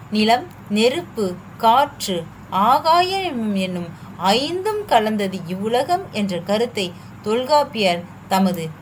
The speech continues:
தொல்காப்பியம் என்னும் நூலில் குறிப்பிட்டுள்ளார். உல-, உ-,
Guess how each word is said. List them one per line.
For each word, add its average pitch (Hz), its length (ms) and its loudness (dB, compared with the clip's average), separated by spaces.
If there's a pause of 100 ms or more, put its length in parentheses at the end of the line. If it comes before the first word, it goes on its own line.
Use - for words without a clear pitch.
(140)
தொல்காப்பியம் 285 1080 4
என்னும் 226 320 -2
நூலில் 185 480 -4
குறிப்பிட்டுள்ளார். 156 960 -6 (920)
உல-, 311 300 6
உ-, 240 280 -6